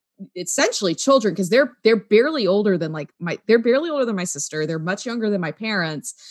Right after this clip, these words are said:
And they basically grew up, like,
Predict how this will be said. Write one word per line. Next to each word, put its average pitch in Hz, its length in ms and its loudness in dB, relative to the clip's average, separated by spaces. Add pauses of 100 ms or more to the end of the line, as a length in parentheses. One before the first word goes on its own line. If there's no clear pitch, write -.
(400)
And 202 200 4
they 269 360 4
basically 208 560 2
grew 175 380 2
up, 160 240 2
like, 147 240 -2